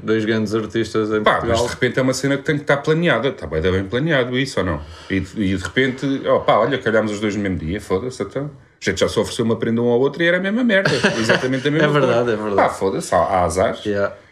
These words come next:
Speaker 1: Epá, e por acaso, em termos de estratégia, também curti bué. Tipo, se reparares, o Colange já saiu aqui há uns tempos,
Speaker 2: Sim.
Speaker 1: que é do tipo, já não lançava nada à bué, olha, tá aqui isto.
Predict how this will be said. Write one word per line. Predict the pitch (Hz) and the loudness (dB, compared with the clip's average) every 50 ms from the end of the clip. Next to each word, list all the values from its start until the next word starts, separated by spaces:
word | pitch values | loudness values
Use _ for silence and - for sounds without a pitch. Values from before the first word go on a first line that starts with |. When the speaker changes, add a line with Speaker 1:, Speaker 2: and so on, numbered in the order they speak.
| _ - | _ -4
Speaker 1:
Epá, | 156 151 - - | -4 -2 0 0
e | 147 | 0
por | 143 170 175 | 2 2 2
acaso, | 151 156 143 131 127 | 2 2 2 2 2
em | 131 127 | 0 0
termos | - 139 135 131 131 | 0 -2 -2 -2 -4
de | - | -6
estratégia, | - - - - 123 123 110 - 117 110 104 110 110 | -8 -6 -4 -2 -2 -2 0 0 0 0 0 -2 -4
também | - 117 120 117 | -4 -4 -4 -4
curti | - 123 110 107 120 117 | -4 -4 -4 0 0 0
bué. | 110 104 98 90 90 | 0 0 0 -2 -2
Tipo, | 90 - 107 98 92 | -2 -4 -6 -8 -6
se | - - - | -8 -10 -6
reparares, | - - 120 113 110 110 101 | -2 0 0 2 2 0 -2
o | 104 98 | -2 -4
Colange | 92 - 104 107 113 110 101 90 87 - - - | 0 0 2 2 2 0 -2 -4 -8 -12 -16 -8
já | - 98 95 | -6 -4 -4
saiu | 90 - - 101 98 95 92 | -4 -4 -2 0 0 0 0
aqui | 92 - 98 | 0 -2 -2
há | 95 92 | -2 -2
uns | 90 90 90 92 92 90 - | -2 -2 -4 -4 -6 -6 -4
tempos, | - 104 107 110 - - - - | -2 -2 -2 -2 -4 -10 -18 -12
Speaker 2:
Sim. | - - 98 95 87 | -6 -4 -2 0 0
Speaker 1:
que | - 120 | 2 2
é | |
do | 120 123 120 | 2 2 0
tipo, | 113 120 101 87 - | 0 -2 -4 -2 -2
já | 110 110 | 0 0
não | 113 120 117 117 | 0 0 0 0
lançava | 117 - - 117 107 120 | -2 0 -2 0 0 0
nada | 120 117 117 117 117 | 0 0 2 2 2
à | 117 | 2
bué, | 117 127 127 131 | 2 2 2 2
olha, | 120 101 90 92 | 2 2 0 -2
tá | 90 - 110 104 | -2 -2 -2 -4
aqui | 98 - - | -4 -4 -6
isto. | 90 85 85 87 - - | -6 -6 -6 -8 -14 -20